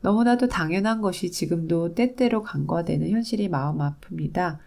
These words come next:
그런데 이 문장이 헌법에 새겨지기까지도 쉽지 않았습니다. 오직 왕만이 권력의 중심이고 타고난 성별이나 계층에 따른 차별이 당연시되던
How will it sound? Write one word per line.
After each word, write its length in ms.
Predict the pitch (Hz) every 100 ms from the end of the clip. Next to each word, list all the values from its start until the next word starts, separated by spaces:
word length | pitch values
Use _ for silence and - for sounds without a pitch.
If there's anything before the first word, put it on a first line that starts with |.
| - - -
그런데 340 | _ 233 240 226
이 180 | 156 170
문장이 720 | 170 180 226 214 165 151 196
헌법에 500 | 247 254 269 262 247
새겨지기까지도 2250 | 254 254 277 277 277 208 196 196 190 190 - 185 175 170 180 175 160 151 - - - - 220
쉽지 380 | 226 247 - 240
않았습니다. 880 | 170 151 160 - 147 143 156 147 147 - - - - - - - - -
오직 400 | 175 175 - 202
왕만이 680 | 165 170 185 220 220 185 170 -
권력의 500 | 156 156 160 160 156
중심이고 760 | 156 151 185 147 147 233 311 - - - -
타고난 420 | - 262 269 247
성별이나 920 | 240 269 254 247 233 175 151 143 143 147
계층에 540 | 175 165 - 170 170
따른 340 | 165 147 151 156
차별이 480 | 220 208 196 190
당연시되던 1120 | 185 151 147 165 170 170 180 160 143 165 185